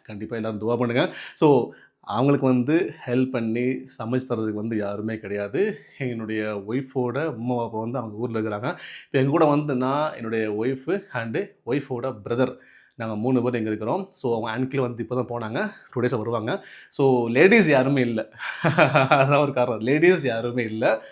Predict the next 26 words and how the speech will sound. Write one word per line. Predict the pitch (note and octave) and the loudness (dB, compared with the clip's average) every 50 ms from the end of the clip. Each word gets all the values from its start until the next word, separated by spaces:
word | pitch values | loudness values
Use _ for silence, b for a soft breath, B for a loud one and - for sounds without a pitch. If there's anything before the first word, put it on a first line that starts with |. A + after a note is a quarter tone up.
| B B _ | B B _
சமைச்சு | - B2 C3+ C3 C3+ A#2+ | -2 0 0 0 0 -2
போடுறதுக்கு. | A#2 A#2 G2+ A2+ G#2+ G#2+ G2+ A#2+ B2 B B B B B | -4 -4 -4 -4 -6 -6 -6 -8 -12 B B B B B
So, | - - | -4 -2
ஏன்னா | D#3+ C3+ C3+ C3 | 0 2 2 2
வந்து | C3 C3 C3+ D#3+ | 2 4 4 2
அவங்க | D3 B2+ A#2 A2+ A2+ - | 2 2 0 -4 -6 -8
ஃபேமிலி | _ - B2+ C3+ C#3 C#3 B2 B2 A2 | _ 0 0 2 2 2 0 0 0
ஊர்ல | A#2+ C3 D#3+ D3 C3+ | 2 2 2 4 2
வந்து | B2 A#2 A#2+ B2+ C3 D3+ | 0 0 -2 -2 -2 -2
அவங்க | C3 A#2+ G#2+ G#2+ | -2 -2 -6 -8
அம்மா | G#2+ A2+ A#2+ A2+ | -8 -8 -8 -8
உடம்பு | A2 G#2 G#2+ A#2 A2+ | -10 -10 -10 -10 -10
முடியாம | G#2+ G2+ G#2+ G#2 G2+ | -8 -8 -8 -8 -10
இருக்காங்க. | G2+ G2 F#2+ G2+ C3 F3 F3+ | -12 -14 -12 -10 -10 -10 -10
So, | - _ A#2 G#2 | -10 _ -12 -12
அவங்க | F#2+ - _ G#2+ G2+ | -12 -14 _ -16 -14
வந்து | G#2+ A2 A2+ G#2+ | -10 -10 -10 -10
அங்க | G2 F#2+ G2 | -12 -10 -6
ஊருக்கு | A2+ B2 B2 - - | -4 -4 -4 -6 -12
இருக்கிறாங்க. | - G2 G2 F#2+ G2 A2 C#3+ F3+ B B B B B B B B _ | -18 -18 -18 -16 -12 -12 -12 -14 B B B B B B B B _
அதனால | A#2+ A#2+ A#2+ C3 C3+ | -2 2 6 6 8
வந்து | C3 B2 B2 B2 C#3 F3+ B3 E4+ - - _ _ b b b b b | 8 6 6 6 6 6 4 4 -2 -6 _ _ b b b b b
நான் | A2+ A#2 B2 D3 - - _ _ - | -8 -6 -6 -6 -6 -10 _ _ -10
சமைச்சு | - C3 A#2+ A#2+ A2+ A2+ | -8 -6 -6 -4 -4 -4
கொடுத்துட்டு | G#2+ G#2+ F2+ G#2 F#2 F#2 | -6 -6 -8 -10 -12 -12
இருக்கிறேன், | F#2 F#2 G#2 - - | -12 -14 -14 -14 -16